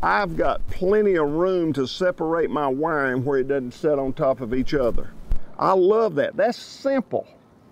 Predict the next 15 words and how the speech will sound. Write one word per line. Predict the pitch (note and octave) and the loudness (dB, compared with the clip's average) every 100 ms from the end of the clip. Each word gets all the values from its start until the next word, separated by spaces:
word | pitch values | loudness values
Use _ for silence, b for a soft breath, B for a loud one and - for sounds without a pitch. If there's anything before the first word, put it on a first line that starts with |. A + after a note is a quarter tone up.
| - | -8
but | G#2 C3 | 0 4
that | F3+ F#3 | 4 4
is | C#3 G#2 | 2 -2
really, | B2+ F3 F#3+ F#3 F#3+ F3 | 0 2 2 2 0 -2
really | C3+ D3+ D3+ D3 | -2 0 2 0
smart, | - D3+ C3 A2 - | -2 -2 0 0 -2
and | - A#2+ | -6 -4
I | B2 | -2
like | B2+ C#3+ C#3+ | 0 -2 -2
that. | B2 G#2+ B B B | 0 -2 B B B
So | - D3+ | 0 2
what | E3 G#3+ | 2 2
I | G#3+ G3+ | 2 2
have | G3 G#3+ G3 C3+ | 0 2 0 2
here | C3+ A#2+ C3 | 2 2 0